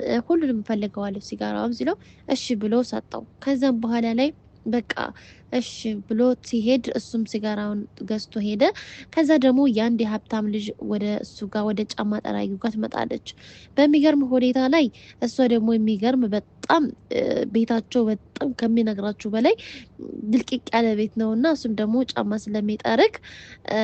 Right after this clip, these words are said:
አብሯት ከሱ ቤት ሄዳ እን-፣ ብ-፣ ጽዳት እንዲያጸዳላት፣ ጫማ እንዲጠርግላት ፈለገች። ከዛ ስታናገረው "እሺ ጫማው የት ነው?" አላት። "አይ ጫማውማ እኔ አልያዝኩም እኮ" አላት። "እና ታዲያ እሷ ምንድን ነው?"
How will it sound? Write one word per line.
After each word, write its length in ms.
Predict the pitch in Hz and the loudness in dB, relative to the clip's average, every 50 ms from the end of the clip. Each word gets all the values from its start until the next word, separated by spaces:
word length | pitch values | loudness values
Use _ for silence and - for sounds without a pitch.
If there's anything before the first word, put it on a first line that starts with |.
| 208 208 208 208 208 208 202 202 202 - - _ - - _ - - _ _ _ _ _ _ _ _ _ _ _ - | 0 0 0 0 -2 -2 -2 -4 -6 -6 -8 _ -20 -20 _ -20 -20 _ _ _ _ _ _ _ _ _ _ _ 0
አብሯት 440 | 233 247 233 240 240 240 247 - - 220 | 2 2 4 4 4 2 2 0 -6 -6
ከሱ 280 | - - 233 220 - - - 220 | -2 -2 -2 -2 -4 -4 -4 -2
ቤት 240 | 196 226 226 226 - - | 0 0 0 0 -2 -4
ሄዳ 200 | - 226 196 196 220 220 214 - | -4 -2 -2 0 0 0 0 0
እን-፣ 200 | - 233 220 214 202 214 - - 202 - | -2 -2 0 0 -2 -4 -6 -8 -12 -8
ብ-፣ 580 | - - 214 214 214 208 208 208 208 202 202 - - - _ _ - _ _ _ - | -2 0 0 2 2 0 0 0 0 -2 -2 -4 -6 -12 _ _ -20 _ _ _ -6
ጽዳት 340 | - 254 269 240 247 247 233 | -2 0 2 2 2 2 2
እንዲያጸዳላት፣ 800 | 240 226 220 220 220 - - 233 214 202 208 202 202 214 214 - - - - - - - - | 0 0 0 0 0 -2 -2 -4 -2 -2 -2 -2 -2 -4 -4 -6 -10 -20 -20 -20 -20 -20 -12
ጫማ 280 | - - 220 233 226 226 226 | -4 -2 0 2 2 2 2
እንዲጠርግላት 720 | 226 214 214 - - 220 208 196 - 202 196 208 214 208 | 0 0 -2 -2 -4 -4 -4 -4 -4 -4 -2 -2 -4 -4
ፈለገች። 560 | - - 208 214 202 202 202 196 208 - - - - - - - - - | -6 -6 -6 -4 -4 -6 -4 -6 -8 -10 -10 -18 -20 -20 -20 -20 -20 -4
ከዛ 180 | - - 269 285 285 | 2 4 6 6 6
ስታናገረው 680 | 269 - - 285 269 254 254 262 233 233 269 277 302 - - | 4 2 2 2 4 4 4 4 4 4 4 4 2 2 0
"እሺ 180 | 294 - - - - 262 226 - - - - 240 - - | -4 -6 -4 -2 0 0 0 0 -4 -12 -20 -20 -16 -10
ጫማው 420 | - - 254 262 269 285 277 247 247 254 | -6 -2 0 2 4 4 4 4 4 2
የት 260 | 247 262 277 269 - | 4 2 2 0 0
ነው?" 140 | - 226 220 | -2 -2 0
አላት። 300 | 214 208 208 208 208 - - - - - - - - - - | 0 0 -2 -6 -8 -10 -14 -20 -20 -20 -20 -20 -20 -10 -6
"አይ 180 | 247 285 339 359 339 302 - | -2 0 2 2 2 0 -2
ጫማውማ 460 | - - 269 262 269 269 277 277 285 320 330 | -4 -4 0 2 4 4 4 4 4 4 4
እኔ 120 | 302 247 254 | 4 4 4
አልያዝኩም 500 | 240 240 240 233 220 - - - 220 208 208 | 4 4 2 2 0 -2 -4 -6 -4 -2 -2
እኮ" 180 | 208 196 - - | -4 -4 -6 -6
አላት። 300 | 208 208 202 196 202 - - - | -4 -4 -4 -6 -8 -10 -10 -6
"እና 160 | - 285 311 330 330 | -4 -2 0 0 0
ታዲያ 260 | 311 - 302 269 269 | 0 0 0 0 0
እሷ 120 | 247 - - | -2 -2 -4
ምንድን 280 | 247 233 226 214 214 208 | -4 -4 -4 -6 -6 -8
ነው?" 120 | 208 208 | -10 -10